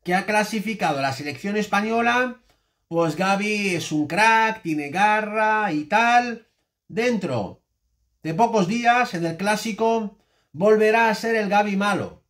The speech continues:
¿eh? El que hace entradas duras, el que recibe muchas tarjetas, el que no se controla, el que el Barça tiene un problema con él. Es una auténtica vergüenza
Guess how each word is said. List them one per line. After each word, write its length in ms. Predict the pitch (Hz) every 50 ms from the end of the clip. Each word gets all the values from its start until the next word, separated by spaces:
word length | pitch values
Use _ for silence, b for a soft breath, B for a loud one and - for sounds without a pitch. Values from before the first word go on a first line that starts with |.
| _ -
¿eh? 400 | - 160 208 226 240 240 233 b b b b
El 140 | b 151 151
que 120 | - 170 170
hace 240 | 190 185 185 208
entradas 520 | 202 196 - 175 160 156 151 147 143 131 123
duras, 680 | 202 233 240 233 226 226 226 226 226 226 208 - - b b b b
el 140 | - 208 208
que 100 | 208 185
recibe 380 | 175 170 160 160 175 175 170
muchas 360 | 165 160 156 156 - 165 151 -
tarjetas, 920 | 165 147 135 - 214 220 220 214 214 214 208 214 214 214 208 - - b b b b
el 180 | - 220 202
que 140 | - 175 165
no 120 | 156 147 143
se 180 | - 170 -
controla, 920 | - 143 147 151 151 202 208 220 220 220 214 208 208 214 214 214 214 202 B B B B
el 160 | - 233 220
que 80 | 214 214
el 140 | 190 175 165
Barça 280 | 160 156 - 175 151
tiene 220 | - 165 160 156 151
un 100 | 147 135
problema 520 | 139 143 139 139 139 135 135 135 135 120
con 140 | 135 143 190
él. 640 | 220 220 220 220 214 214 220 220 214 208 196 - _ _ -
Es 200 | - 233 233 233
una 200 | 247 240 240 220
auténtica 560 | 208 190 180 202 214 220 196 - 214 214 196
vergüenza 800 | 180 160 151 147 170 190 190 180 - 185 190 190 196 190 185 -